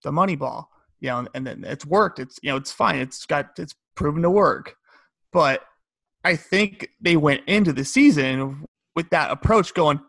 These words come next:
"Okay, well, this is what we do and this is how we're gonna do it." But Cueto and Gausman both, Cueto multiple times,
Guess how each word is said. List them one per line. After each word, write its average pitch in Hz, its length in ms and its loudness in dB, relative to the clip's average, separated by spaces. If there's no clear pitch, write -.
"Okay, 277 200 0
well, 175 100 4
this 151 180 -2
is 147 80 -6
what 143 140 0
we 143 80 -2
do 139 200 2
and 139 80 0
this 139 140 -8
is 151 80 -12
how 139 140 -2
we're 135 120 -2
gonna 135 180 -6
do 185 200 2
it." 127 200 -6
But 143 260 0
Cueto 151 460 2
and 175 180 -2
Gausman 160 400 0
both, 156 220 -2
Cueto 233 280 -2
multiple 151 400 -6
times, 131 460 -6